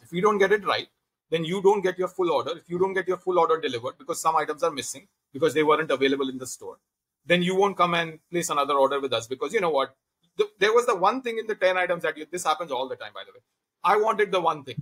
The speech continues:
and you gave me the other nine things, and the one thing that I wanted, I didn't get. And I, you have a minimum basket size, you know, for free deliveries.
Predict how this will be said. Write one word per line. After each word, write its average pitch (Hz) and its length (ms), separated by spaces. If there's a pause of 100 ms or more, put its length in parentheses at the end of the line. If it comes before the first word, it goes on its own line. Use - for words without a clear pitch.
(160)
and 170 140
you 185 100
gave 196 180
me 214 80
the 208 100
other 185 160
nine 175 260
things, 175 200
and 170 120
the 165 60
one 170 200
thing 180 120
that 175 120
I 170 60
wanted, 156 420
I 147 100
didn't 151 180
get. 247 180 (440)
And 175 160
I, 185 240
you 170 260
have 180 140
a 160 40
minimum 160 320
basket 214 360
size, 226 460
you 170 100
know, 175 100
for 170 180
free 196 160
deliveries. 196 560